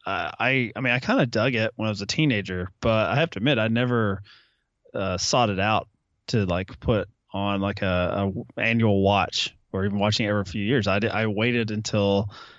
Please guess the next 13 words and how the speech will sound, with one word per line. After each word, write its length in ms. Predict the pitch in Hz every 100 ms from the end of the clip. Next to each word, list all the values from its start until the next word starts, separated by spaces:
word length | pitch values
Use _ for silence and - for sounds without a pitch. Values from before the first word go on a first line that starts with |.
| _ -
uh, 140 | 92
covering 460 | - 110 104 101 101
it 180 | 98 98
for 560 | - 95 95 92 92
my, 420 | 95 95 92 92
uh, 280 | 92 90 85
other 180 | 87 101
podcast, 540 | 107 101 107 101 -
War 140 | 104 107
Machine 320 | 104 - 104
versus 300 | 98 - 95
War 200 | 117 175
Horse, 460 | 139 98 117 -